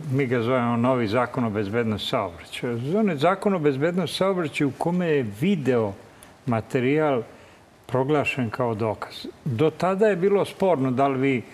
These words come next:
sad uslikate telefonom ili nekoga ko je šta uradio, pa sad dostavite, pa je li to prekršaj, pa nije.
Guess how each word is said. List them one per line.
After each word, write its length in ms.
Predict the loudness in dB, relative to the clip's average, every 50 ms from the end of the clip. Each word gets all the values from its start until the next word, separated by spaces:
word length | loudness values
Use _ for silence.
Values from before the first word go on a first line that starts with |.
| -20 -20 -20 -20 -18 -12 -4
sad 240 | 0 2 2 2
uslikate 640 | 2 2 0 2 0 0 0 0 -2 -2 0 -4 -4
telefonom 760 | -2 -2 -2 0 0 -2 -2 0 0 0 2 2 0 0 2
ili 160 | 2 2 2 0
nekoga 460 | 0 -2 -2 -2 -2 0 0 0 0
ko 200 | -2 -2 -2 0
je 80 | -2
šta 240 | -2 -2 0 0 2
uradio, 600 | 2 2 2 2 2 2 2 2 0 -2 -2 -2 -2 -2
pa 120 | -2 -2 -2
sad 220 | -2 -4 -4 -2
dostavite, 600 | 0 2 0 0 0 -2 -4 -4 -2 -2 -2 -2
pa 160 | -2 0 -2
je 160 | 0 0 0
li 80 | -2 -2
to 180 | -2 -4 -4 -4
prekršaj, 520 | -2 -2 -2 -2 -2 -4 -4 -4 -4 -4
pa 180 | -4 -4 -4 -2
nije. 180 | -2 -2 -4